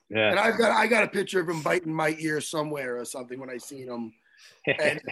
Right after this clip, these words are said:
Speaker 2: fact that he knew who I was when I was, went up to him, 'cause I was very respectful.
Speaker 1: Right.
Speaker 2: Uh,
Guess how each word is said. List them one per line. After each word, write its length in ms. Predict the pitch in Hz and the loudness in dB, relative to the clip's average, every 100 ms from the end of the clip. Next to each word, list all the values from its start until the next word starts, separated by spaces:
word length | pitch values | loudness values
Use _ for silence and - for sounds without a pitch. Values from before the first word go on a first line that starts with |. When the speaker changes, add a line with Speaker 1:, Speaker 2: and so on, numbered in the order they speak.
| 220 | 2
Speaker 2:
fact 240 | 233 226 | 4 4
that 120 | 214 | 0
he 120 | 196 | 0
knew 240 | 190 208 214 | -2 0 0
who 200 | 196 196 | 2 4
I 200 | 180 170 | 4 4
was 600 | 160 185 254 202 170 147 | 2 2 2 2 0 -6
when 120 | 175 165 | -8 -4
I 60 | 160 | -4
was, 160 | 151 139 | -4 -4
went 120 | 170 | -4
up 140 | 190 - | -2 -2
to 100 | 151 | -4
him, 100 | 131 | -4
'cause 80 | 156 | -6
I 40 | |
was 80 | 135 | -4
very 160 | 160 151 | -4 -4
respectful. 640 | 127 - 185 - 135 120 _ _ _ _ _ | -8 -6 -6 -4 -8 -12 _ _ _ _ _
Speaker 1:
Right. 200 | 107 117 | 2 2
Speaker 2:
Uh, 580 | 147 139 131 123 113 110 | 4 2 2 0 -2 -6